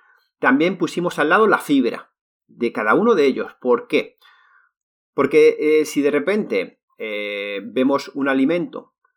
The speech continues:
que, eh, en una etiqueta pone quince gramos de hidrato de carbono, ¿vale? Y, eh, nosotros os explicamos que a lo mejor de neto,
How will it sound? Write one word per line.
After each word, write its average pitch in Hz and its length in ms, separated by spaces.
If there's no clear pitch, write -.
que, 107 720
eh, 104 440
en 110 200
una 131 180
etiqueta 131 460
pone 110 400
quince 202 440
gramos 214 680
de 120 180
hidrato 143 320
de 131 100
carbono, 98 320
¿vale? 107 420
Y, 151 400
eh, 113 300
nosotros 110 360
os 127 100
explicamos 123 460
que - 80
a 90 60
lo 80 60
mejor - 420
de - 380
neto, 135 600